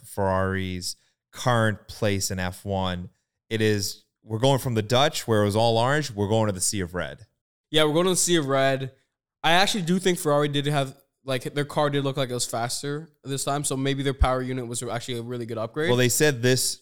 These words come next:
Speaker 1: track they have, that's when they're making the big changes.
Speaker 2: Oh, but they look faster this week.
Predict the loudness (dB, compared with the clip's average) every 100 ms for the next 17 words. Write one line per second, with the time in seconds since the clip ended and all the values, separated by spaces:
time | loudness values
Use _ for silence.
0 | _ -4 0 2 0 -2 -4 0 0 -2
1 | -8 -6 -4 -4 -6 -4 -2 -2 -4 -6
2 | -8 -8 -8 -8 -12 -12 -16 -18 -18 -8
3 | 0 0 2 2 2 2 2 2 2 -2
4 | -4 -6 -8 -10